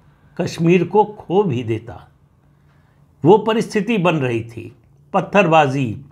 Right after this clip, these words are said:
आंदोलन का कैलेंडर जारी करना,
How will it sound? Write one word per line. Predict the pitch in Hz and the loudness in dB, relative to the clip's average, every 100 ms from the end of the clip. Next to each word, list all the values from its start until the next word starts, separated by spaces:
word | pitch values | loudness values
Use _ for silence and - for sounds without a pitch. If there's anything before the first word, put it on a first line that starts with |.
| _ _ _ _ _ _ _ | _ _ _ _ _ _ _
आंदोलन | 135 143 160 180 190 | 0 2 2 2 2
का | 180 175 | 2 0
कैलेंडर | 165 175 180 190 190 | 2 2 2 0 0
जारी | 165 156 151 143 | 0 0 0 -4
करना, | 147 127 120 113 | -4 -6 -8 -12